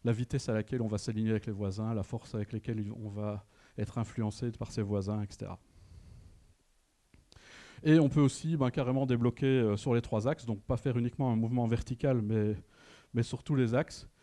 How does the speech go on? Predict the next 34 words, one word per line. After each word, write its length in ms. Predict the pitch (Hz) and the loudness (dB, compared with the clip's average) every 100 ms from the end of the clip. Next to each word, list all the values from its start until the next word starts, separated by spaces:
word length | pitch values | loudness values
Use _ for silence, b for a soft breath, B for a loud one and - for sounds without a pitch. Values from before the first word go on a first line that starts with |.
| b b | b b
Et 100 | 127 | 0
donc 220 | 127 123 | 2 2
là, 180 | 143 147 | 4 6
on 120 | 135 | 6
a 60 | 123 | 4
vraiment 360 | 113 120 139 123 | 4 2 2 2
un 40 | |
système 420 | - 120 - 127 | 0 -4 -2 0
de 80 | 117 | 2
ressort. 400 | 113 - 143 139 | 0 -2 -2 0
Donc 200 | 113 - | -2 -2
là, 100 | 139 | -4
c'est, 220 | - 113 - _ | -2 -6 -6 _
chaque 280 | - 156 151 | -6 -4 -4
cellule 500 | - 135 127 139 139 | 0 2 4 2 0
est 100 | 113 | -2
connectée 500 | - 120 120 - 135 | -2 0 0 0 0
à 80 | 120 | 0
ses 160 | - 120 | 0 0
voisins 260 | 113 104 - - _ B B B - | 0 0 -4 -14 _ B B B -2
et 100 | 117 | 2
va 160 | 127 | 2
essayer 480 | 123 - 117 127 135 | 2 0 2 2 2
de 100 | 120 | 2
retrouver 600 | 120 120 139 - 131 135 | 0 -2 -6 -2 0 0
sa 140 | 127 110 | 0 -2
position 380 | 123 117 131 | -2 -2 -2
d'origine 480 | 117 113 113 117 131 | -2 0 0 0 -2
et 60 | 123 | 0
de 100 | 113 | -2
se 100 | - | -2
remettre 320 | 131 127 - | 0 0 -2
en 80 | 110 | -4
place. 380 | 120 139 - | -2 -2 -4